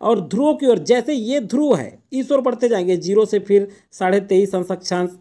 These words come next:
मतलब एक, दो, तीन ऐसे बढ़ते चले जाएंगे। तो ये नाइंटी डिग्री ये ध्रुवों की ओर जब बढ़ेंगे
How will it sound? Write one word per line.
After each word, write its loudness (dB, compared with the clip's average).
मतलब -4
एक, 4
दो, 4
तीन 0
ऐसे 0
बढ़ते 0
चले 2
जाएंगे। 2
तो -4
ये 4
नाइंटी 0
डिग्री -2
ये 2
ध्रुवों 0
की -2
ओर 4
जब 0
बढ़ेंगे 0